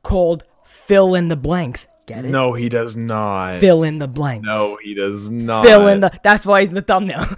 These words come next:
Speaker 2: What does he post it on?
Speaker 1: I think, I think his, like, website, I think.
Speaker 2: Oh my God, that's amazing!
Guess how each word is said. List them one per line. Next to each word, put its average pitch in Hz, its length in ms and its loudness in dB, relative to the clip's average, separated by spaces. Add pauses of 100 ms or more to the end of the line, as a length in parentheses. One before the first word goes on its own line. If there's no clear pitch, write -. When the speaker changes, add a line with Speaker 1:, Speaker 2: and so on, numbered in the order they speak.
(400)
Speaker 2:
What 196 100 0
does 233 160 -2
he 226 120 0
post 240 440 -4
it 143 80 -4
on? 101 540 -6 (220)
Speaker 1:
I 202 360 -2 (160)
think, 214 320 -4
I 170 220 -4
think 190 380 -6
his, 165 240 -8
like, 147 220 -12
website, 123 460 -18
I 117 120 -20
think. 117 440 -20
Speaker 2:
Oh 143 300 -12
my 101 200 -10
God, 110 300 -4
that's 98 160 -6
amazing! 90 640 -6